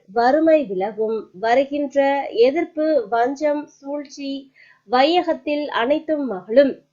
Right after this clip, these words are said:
அகன்றுமே சர்வ பாதுகாப்பாய் அரங்கனே யாவுமென முழுமையான சரணாகதி வரங்களாக அரங்கனிடம் கொண்டு பெற்றுவிட்டாள். வையகத்தார் வாழுகின்ற காலமே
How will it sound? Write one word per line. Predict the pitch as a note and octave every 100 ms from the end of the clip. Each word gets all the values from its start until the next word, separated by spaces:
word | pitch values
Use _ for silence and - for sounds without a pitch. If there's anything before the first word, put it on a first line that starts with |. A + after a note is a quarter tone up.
| _ _ _ _ _
அகன்றுமே | A#3+ B3 D#4 D4+ D#4 D4 D4 D4 C4+
சர்வ | C#4 C4 D4+ F4+
பாதுகாப்பாய் | F4 B3 A#3+ C#4 D4 C4+ - C#4 C4+ C#4 _ _ _
அரங்கனே | G#3 B3+ D4+ D#4+ D#4+ D#4+ C#4+
யாவுமென | A3 G#3 B3+ C#4 C4+ C4+ C4+ C4+ C4
முழுமையான | A3 C4 D4+ D#4 D#4 E4 F4+
சரணாகதி | E4 A#3 A#3 C4 C4+ C4+ C4 C4 C4 C4 _ _ _
வரங்களாக | G3+ B3+ D4 F4 E4+ B3+ B3+ C4 C4+ C4 C4 -
அரங்கனிடம் | G#3+ B3 D4 D4+ C#4 C4+ C4+ C4+
கொண்டு | A#3+ A#3 A#3 A#3+ A#3
பெற்றுவிட்டாள். | B3 A#3+ - D#4 G#3+ G3 - A3 G3+ - _ _ _ _
வையகத்தார் | B3 C#4+ F4 F4+ E4+ - D#4+ D#4 D#4
வாழுகின்ற | G#3 A3 B3 D4+ D#4 D#4+ F#4
காலமே | F#4+ G#3 A3 B3 B3 G#3